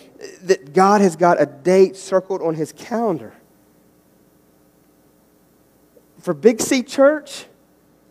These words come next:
for little old us, God has got a day marked on his calendar. He had waited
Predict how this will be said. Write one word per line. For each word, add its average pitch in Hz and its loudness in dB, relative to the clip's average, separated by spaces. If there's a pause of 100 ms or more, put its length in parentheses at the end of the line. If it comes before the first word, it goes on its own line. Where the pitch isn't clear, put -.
(1120)
for - -6
little 262 6
old 254 10
us, 269 4 (1300)
God 247 2
has 254 4
got 240 4
a 233 8
day 240 6
marked 240 4
on 240 -2
his 233 2
calendar. 226 2
He 233 4
had 220 -2
waited 269 6